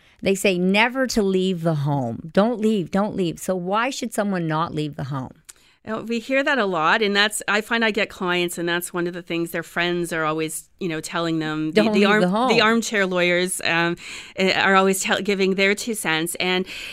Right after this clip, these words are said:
Speaker 2: um, it is, uh, there are reasons, you know, not to leave the home, particularly if, if you have children, because if the children are in the home and you leave the home,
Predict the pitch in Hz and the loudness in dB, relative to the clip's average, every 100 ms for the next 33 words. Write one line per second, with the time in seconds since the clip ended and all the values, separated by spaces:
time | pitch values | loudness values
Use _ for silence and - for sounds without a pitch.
0 | - - 185 185 190 - 240 294 349 339 | -6 4 6 6 2 2 4 4 2 0
1 | - _ - 135 - 226 277 320 269 262 | -4 _ -6 -4 -4 2 4 6 4 2
2 | 254 247 - - 226 220 190 196 196 196 | 2 0 -4 -10 -2 2 4 6 4 2
3 | 214 196 185 180 170 147 202 233 240 214 | 0 0 -2 -4 -4 -4 -4 -2 0 0
4 | 202 208 - 208 208 180 170 - 233 175 | 0 -6 -6 -6 -4 -6 -4 -2 0 -2
5 | 82 185 190 185 190 196 - 254 277 277 | -4 -4 -2 -2 -4 -6 -2 -2 0 2
6 | 233 202 190 180 190 175 160 156 156 175 | 4 4 2 2 2 2 2 0 -2 -2
7 | 180 180 190 180 185 185 180 170 196 180 | 0 2 2 2 -2 -2 -4 -6 0 0
8 | 156 139 - | 0 -2 -4